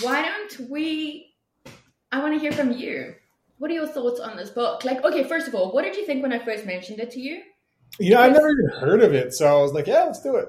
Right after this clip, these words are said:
Speaker 2: you know? And you were
Speaker 1: Yeah.
Speaker 2: like, uh, "Well, it's gonna require some meditation and stuff," which for me was like, "Well, that's exciting," because,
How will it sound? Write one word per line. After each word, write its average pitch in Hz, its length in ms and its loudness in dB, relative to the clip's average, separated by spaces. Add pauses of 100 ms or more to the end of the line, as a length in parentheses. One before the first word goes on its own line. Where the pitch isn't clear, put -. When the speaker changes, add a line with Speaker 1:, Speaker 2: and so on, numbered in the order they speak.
(100)
Speaker 2:
you 147 120 -4
know? 135 320 4 (180)
And 139 180 -2
you 139 120 4
were 139 60 4
Speaker 1:
Yeah. 135 60 2
Speaker 2:
like, 131 200 2 (200)
uh, 123 400 0
"Well, 196 220 2
it's 208 80 0
gonna 175 140 -10
require 180 380 0
some 175 180 -4
meditation 156 600 -2
and 143 140 -6
stuff," 139 440 -2
which 147 260 0
for 165 160 -4
me 180 260 2
was 147 240 0
like, 131 220 -6
"Well, 196 160 -4
that's 226 120 -6
exciting," 127 500 -4
because, 127 600 -8